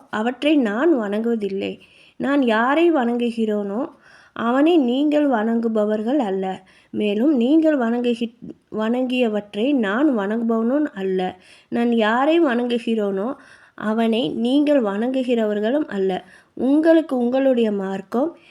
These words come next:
எனக்கு என்னுடைய மார்க்கம்." இந்த அத்தியாயத்தின் முதல் வசனத்தில் உள்ள அல் காஃபிரூன் என்னும் சொல் வந்து இதன் பெயராக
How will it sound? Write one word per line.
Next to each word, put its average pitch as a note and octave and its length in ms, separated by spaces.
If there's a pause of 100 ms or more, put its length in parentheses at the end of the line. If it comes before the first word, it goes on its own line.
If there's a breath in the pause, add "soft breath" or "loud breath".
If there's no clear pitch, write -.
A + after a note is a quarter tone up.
எனக்கு B3 500
என்னுடைய A#3 540
மார்க்கம்." F#3 600 (1300 soft breath)
இந்த C#4+ 340
அத்தியாயத்தின் B3+ 760
முதல் B3 360
வசனத்தில் A3+ 640
உள்ள G#3 420 (260 loud breath)
அல் C#4 400
காஃபிரூன் B3 540
என்னும் A3 300
சொல் A3+ 220
வந்து A#3+ 280
இதன் A3+ 260
பெயராக A3 480